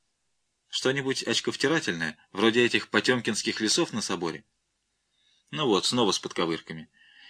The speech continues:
«И хлопец ты неплохой, Микола, из семьи честной. Отец же твой с моим не разлей вода были. Обоим им товарищ Серго руки жал. А ты вот,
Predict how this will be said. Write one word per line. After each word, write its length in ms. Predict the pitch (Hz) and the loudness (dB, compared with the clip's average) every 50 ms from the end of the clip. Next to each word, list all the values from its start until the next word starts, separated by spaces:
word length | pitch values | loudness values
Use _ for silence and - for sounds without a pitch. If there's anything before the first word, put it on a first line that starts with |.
| - | 0
«И 100 | - 202 | 2 2
хлопец 400 | 190 - 220 254 247 247 202 - | 2 4 4 4 4 4 0 -2
ты 120 | - 220 208 | 2 4 4
неплохой, 440 | 202 190 196 196 185 - 214 196 156 | 4 6 6 6 6 10 10 10 10
Микола, 400 | 127 107 - - 92 85 82 95 | 8 4 0 0 -4 -2 0 2
из 120 | 120 - | 2 4
семьи 380 | - - 202 202 196 196 202 180 | 4 4 4 2 2 2 2 2
честной. 540 | - - 175 160 - - 143 131 123 120 - _ _ _ _ - | 4 6 6 6 4 2 -2 -4 -10 -12 -16 _ _ _ _ -4
Отец 360 | - 120 117 - 196 202 175 | -2 0 2 6 6 6 6
же 140 | - 127 123 | 6 4 2
твой 200 | - 127 117 110 | 4 4 4 4
с 100 | - - | 4 4
моим 300 | 135 139 139 123 104 104 | 4 4 4 4 4 6
не 100 | 113 131 | 6 6
разлей 340 | 147 160 147 165 190 202 190 | 6 6 6 6 8 8 8
вода 300 | 180 185 170 143 117 98 | 8 8 4 4 2 2
были. 340 | 87 95 90 82 82 - _ _ _ _ _ _ _ _ _ - - | 2 0 -2 -2 -2 -8 _ _ _ _ _ _ _ _ _ -8 -2
Обоим 480 | 90 101 101 135 160 170 165 156 147 | 0 2 4 8 8 8 8 8 6
им 120 | 143 135 113 | 2 0 4
товарищ 440 | 135 135 147 160 151 131 104 - | 4 6 6 8 6 6 4 4
Серго 480 | - - 113 107 107 127 147 147 123 - - - _ - | 2 4 2 2 4 4 4 4 2 0 -4 -20 _ -2
руки 320 | 101 113 160 165 165 135 | 2 4 4 4 4 2
жал. 320 | 104 - 95 85 76 - _ _ _ _ _ _ _ _ _ _ _ _ _ _ _ _ - | 0 2 0 -4 -6 -8 _ _ _ _ _ _ _ _ _ _ _ _ _ _ _ _ -2
А 120 | - 135 | -2 0
ты 160 | - 240 254 | 0 0 0
вот, 260 | 247 226 208 - - | 0 0 -2 -2 -4